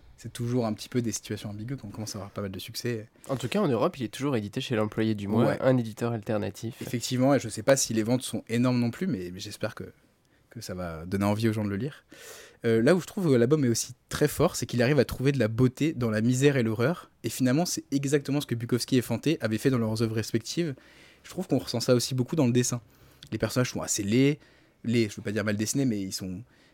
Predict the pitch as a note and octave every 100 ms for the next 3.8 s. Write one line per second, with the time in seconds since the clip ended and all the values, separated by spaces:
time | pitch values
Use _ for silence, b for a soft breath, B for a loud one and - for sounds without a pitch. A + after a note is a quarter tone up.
0 | - F#2 G#2 B2+ G#2+ F#2+ G#2 A2+ A2+ G#2+
1 | - A#2 A2+ F#2+ F2+ - G2 G2+ F#2+ -
2 | G2+ A#2 A2 A2 A#2+ C3 B2+ A#2+ A#2 A2+
3 | A#2+ - A#2 - - B2 B2